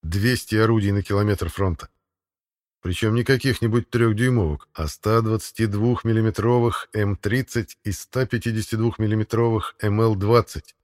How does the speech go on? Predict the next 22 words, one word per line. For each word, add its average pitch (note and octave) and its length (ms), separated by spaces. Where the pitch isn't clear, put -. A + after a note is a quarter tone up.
вкупе - 440
с G2 60
гвардейскими G#2 680
реактивными G2+ 580
минометами F#2+ 760
Р F#2+ 240
С - 80
тринадцать. F#2 640
По D2+ 120
самым G2 380
скромным G#2 420
прикидкам, F#2 640
для F#2 220
двух A2 280
прорывов, G#2 580
каждый F2+ 320
в - 100
полосе G2+ 380
не G2+ 100
менее G2 260
десяти F#2 360
километров F#2+ 600